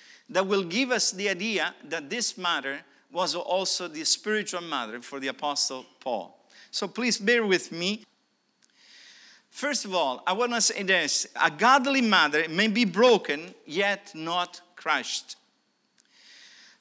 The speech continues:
And this is very specific to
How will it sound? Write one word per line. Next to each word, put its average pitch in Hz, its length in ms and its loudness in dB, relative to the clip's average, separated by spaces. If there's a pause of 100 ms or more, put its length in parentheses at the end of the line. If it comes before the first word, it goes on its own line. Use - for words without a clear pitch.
And 226 280 6
this 302 180 6
is 220 160 0
very 247 560 4 (480)
specific 208 920 2
to 226 480 -4